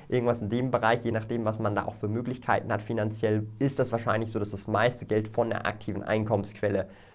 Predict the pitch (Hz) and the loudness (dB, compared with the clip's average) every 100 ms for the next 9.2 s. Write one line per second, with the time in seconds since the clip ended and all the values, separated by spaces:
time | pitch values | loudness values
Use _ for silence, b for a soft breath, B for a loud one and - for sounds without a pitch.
0 | B - 135 113 - B B B 123 117 | B 2 6 6 4 B B B -4 4
1 | 135 139 185 - 127 139 170 151 - 147 | 10 10 10 -4 2 4 4 2 4 6
2 | 123 131 - 117 123 135 127 - 139 127 | 8 4 2 0 2 2 0 0 4 4
3 | 127 123 120 117 127 123 117 113 113 110 | 4 0 -2 -2 2 2 4 2 2 0
4 | 120 123 - 120 117 - - 123 139 127 | 0 -2 0 2 2 0 2 4 6 6
5 | 120 117 113 110 120 127 - 107 113 B | 6 6 4 4 2 0 4 4 4 B
6 | B B - 156 170 117 113 110 123 - | B B 4 10 12 12 8 4 2 6
7 | 135 165 156 123 - 139 139 - 127 131 | 8 8 6 4 2 4 4 2 2 2
8 | 127 127 147 143 - 120 120 131 147 147 | 2 0 -2 -4 -2 0 2 4 4 4
9 | 147 143 | 2 0